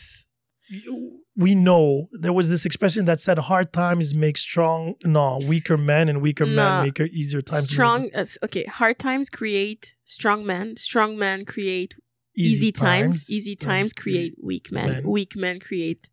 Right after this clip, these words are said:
Speaker 2: hard
Speaker 1: Hard
Speaker 2: times.
Speaker 1: times. Yeah, that's it. So you see, luckily you're here to translate,
Speaker 2: Of
Speaker 1: Sin.
Speaker 2: course.
Speaker 1: I'm so bad at
Speaker 2: I
Speaker 1: these
Speaker 2: drink
Speaker 1: things.
Speaker 2: that type of information. <laughs>
Speaker 1: But if you think about it and you look at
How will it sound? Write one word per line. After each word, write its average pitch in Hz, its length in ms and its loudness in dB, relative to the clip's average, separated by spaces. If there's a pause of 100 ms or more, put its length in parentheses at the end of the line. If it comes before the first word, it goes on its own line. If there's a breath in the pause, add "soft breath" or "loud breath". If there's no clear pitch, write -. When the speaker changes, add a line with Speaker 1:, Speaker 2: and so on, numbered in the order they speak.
(120)
Speaker 2:
hard 165 180 2
Speaker 1:
Hard - 80 -6
Speaker 2:
times. 104 140 -2
Speaker 1:
times. - 360 -10
Yeah, 147 160 -4
that's 123 240 -16
it. - 80 -20
So - 160 -14
you 131 60 -8
see, 156 400 -8
luckily 175 340 0
you're 156 140 4
here 160 80 4
to 147 100 -6
translate, 143 480 -2
Speaker 2:
Of - 80 -10
Speaker 1:
Sin. 139 160 -6
Speaker 2:
course. 277 520 -10 (460)
Speaker 1:
I'm 160 200 -4
so - 340 -4
bad 135 240 -4
at 135 60 -6
Speaker 2:
I 220 80 -2
Speaker 1:
these 139 120 -4
Speaker 2:
drink 277 280 2
Speaker 1:
things. 226 140 -4
Speaker 2:
that 185 220 0
type 185 140 0
of 190 100 -2
information. 247 840 4 (340)
<laughs> - 320 -4
Speaker 1:
But 240 140 2
if 202 160 2
you 208 80 4
think 277 200 2
about 175 280 4
it 151 160 -2 (380)
and 170 160 4
you 165 100 6
look 196 240 4
at 160 220 0